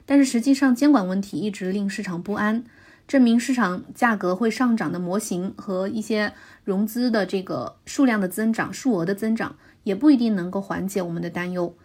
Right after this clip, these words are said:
如果有进一步的重大打压的措施的话，那么牛市可能终究无法复苏。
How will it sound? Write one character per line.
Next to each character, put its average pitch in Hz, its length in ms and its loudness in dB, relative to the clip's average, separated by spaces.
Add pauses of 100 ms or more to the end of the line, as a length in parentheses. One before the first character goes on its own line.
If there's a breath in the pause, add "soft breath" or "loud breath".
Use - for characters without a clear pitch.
(260 soft breath)
如 226 120 0
果 247 120 2
有 196 100 6
进 254 240 4
一 226 40 6
步 226 120 0
的 196 100 0
重 226 220 0
大 208 140 0
打 180 160 -6
压 196 180 0
的 202 80 -2
措 208 220 -4
施 202 140 -6
的 190 80 -4
话， 190 160 -6
那 185 120 -6
么 185 100 -4
牛 180 240 -6
市 233 160 -8
可 214 160 -8
能 170 160 -6
终 240 240 2
究 240 160 2
无 190 160 -2
法 170 240 -8
复 196 220 -6
苏。 190 380 -6